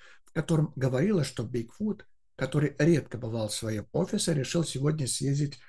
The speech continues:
в компанию в Бишоп Сторфорд, которая находилась в сорока милях от того места, где сейчас стоял Страйк. Как не хотелось Страйку посмотреть в лицо Литлджону, когда он спросит его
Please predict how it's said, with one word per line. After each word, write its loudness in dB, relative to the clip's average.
в -20
компанию 4
в 0
Бишоп 0
Сторфорд, -8
которая 2
находилась 0
в -4
сорока -2
милях -4
от -8
того -4
места, -2
где 2
сейчас 0
стоял -2
Страйк. -8
Как -2
не 4
хотелось 2
Страйку 0
посмотреть -2
в -6
лицо -2
Литлджону, -2
когда -4
он -4
спросит 2
его -2